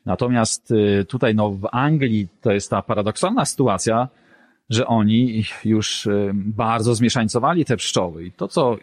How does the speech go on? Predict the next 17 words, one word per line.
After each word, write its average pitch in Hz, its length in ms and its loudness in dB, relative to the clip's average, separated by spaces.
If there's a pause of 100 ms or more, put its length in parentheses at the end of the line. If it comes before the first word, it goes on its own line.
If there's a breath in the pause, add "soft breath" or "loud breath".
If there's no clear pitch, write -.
(120)
jakby 95 300 -2
mnie 143 480 2 (560)
zadziwiło, 110 840 0 (800)
że 123 140 0
oni 165 220 2
tak - 140 -4
naprawdę 135 420 2
zrobili 113 320 0
to 131 80 0
dla 135 140 0
przyjemności, 156 680 0
bo 90 320 -2
średnia 117 600 0 (120)
liczba 107 380 2
rodzin 104 400 2
w - 80 -16
pasiece 98 640 -2